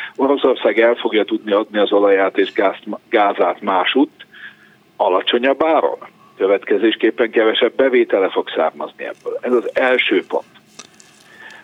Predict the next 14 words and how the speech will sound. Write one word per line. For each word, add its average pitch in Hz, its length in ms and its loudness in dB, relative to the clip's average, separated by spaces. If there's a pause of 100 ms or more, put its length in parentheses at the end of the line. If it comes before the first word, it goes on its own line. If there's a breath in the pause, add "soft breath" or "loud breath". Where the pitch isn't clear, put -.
(120 loud breath)
A 180 100 -4
második 156 680 0
pont 120 500 -2 (800 soft breath)
az 110 180 -2
az, 127 340 2 (220)
hogy - 220 -2
Oroszország 139 640 2
viszont 113 340 -4
nem 147 240 -2
fér 117 300 2
hozzá, 110 640 -2 (1000)
ö, 107 200 2 (160)
fejlett 135 440 2
technikához, 123 800 0